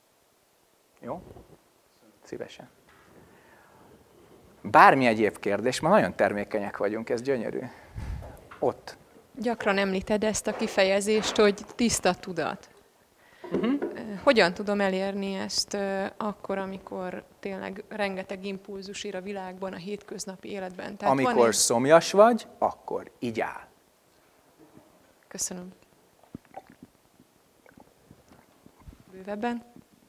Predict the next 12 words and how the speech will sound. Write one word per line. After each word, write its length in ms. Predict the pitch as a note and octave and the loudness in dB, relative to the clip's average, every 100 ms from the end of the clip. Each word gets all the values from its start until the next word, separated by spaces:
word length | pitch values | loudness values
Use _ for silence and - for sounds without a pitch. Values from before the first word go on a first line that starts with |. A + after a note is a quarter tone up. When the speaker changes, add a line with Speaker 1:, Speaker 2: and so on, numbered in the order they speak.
| - - - _ - | -20 -20 -20 _ -10
Speaker 1:
Nem 240 | A2+ A#2+ D#3 | 4 8 12
elég? 380 | F#3 B2+ F#2 - - - - - - - - - _ _ - - - - - - - - - - - - - - | 12 10 6 -2 12 12 12 8 -2 -12 -20 -20 _ _ -20 -20 -20 -20 -20 -20 -20 -20 -20 -20 -20 -20 -18 -4
Jó. 440 | A#2+ C#3+ - - - - - - | 12 12 12 4 -16 -20 -18 0
Tiszta 340 | E3+ - D3 | 0 2 2
tudat, 540 | C#3 D3+ F#3 A3 - - - - - _ - - - - - - - - - - | 6 8 8 6 -10 -20 -20 -20 -20 _ -20 -20 -20 -20 -20 -20 -20 -20 -18 -12
amikor 300 | C3 B2+ A#2+ | -4 0 2
nem 180 | C3+ D#3+ | 6 10
ragaszkodsz 480 | E3+ E3 E3 - D#3 | 10 10 8 6 4
semmihez, 920 | - D3 C#3 C3+ A#2+ B2 D#3 D#3 - - - - _ _ _ - | 6 6 6 4 6 6 6 4 0 -14 -20 -20 _ _ _ -6
és 140 | - | -2
itt 200 | C#3+ C3+ | -2 -2
vagy 480 | C3+ C3 D3 - | 8 10 10 8